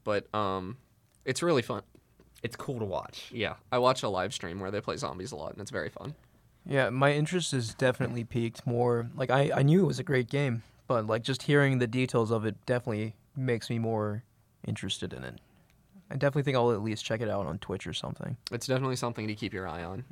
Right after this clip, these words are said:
Speaker 3: Yeah.
Speaker 1: It's, it, it's very interesting.
Speaker 2: There's so many ways to go. Like, that's another streamer I watch. He's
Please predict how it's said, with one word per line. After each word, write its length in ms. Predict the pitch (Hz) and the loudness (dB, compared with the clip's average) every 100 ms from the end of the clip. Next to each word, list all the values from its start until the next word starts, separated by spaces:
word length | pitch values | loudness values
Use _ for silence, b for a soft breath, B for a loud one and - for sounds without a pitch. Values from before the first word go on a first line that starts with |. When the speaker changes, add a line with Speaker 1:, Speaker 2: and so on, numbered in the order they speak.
| - | -12
Speaker 3:
Yeah. 60 | - | -8
Speaker 1:
It's, 380 | 110 - - - - | -6 -6 -10 -12 -10
it, 120 | 107 - | -10 -2
it's 220 | 107 107 | -2 0
very 320 | - 123 110 | 0 2 0
interesting. 440 | 92 107 104 101 95 | -4 -8 -10 -12 -6
Speaker 2:
There's 160 | 120 120 | -6 0
so 180 | 147 127 | 2 2
many 120 | 120 | 2
ways 180 | 117 110 | 0 -2
to 60 | |
go. 140 | 110 104 | -4 0
Like, 200 | 123 123 - - - _ - - | 0 -2 -12 -20 -20 _ -20 -16
that's 140 | - - | -10 0
another 220 | 139 151 | 2 2
streamer 340 | - 117 107 | 0 0 2
I 60 | 101 | 2
watch. 300 | 101 104 104 | 4 0 0
He's 600 | - 117 120 - - - | -6 -6 -6 -14 -16 -14